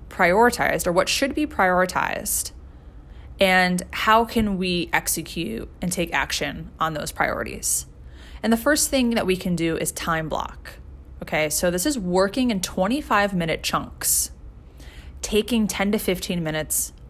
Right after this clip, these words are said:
off. So if you're at the computer doing your work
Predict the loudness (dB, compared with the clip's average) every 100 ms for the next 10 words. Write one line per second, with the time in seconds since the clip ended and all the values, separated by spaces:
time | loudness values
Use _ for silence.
0 | -18 -2 0 0 -4 -12 -14 -16 -18 -18
1 | -18 -12 -4 -2 2 0 2 2 2 4
2 | 4 4 4 2 2 4 6 6 4 -10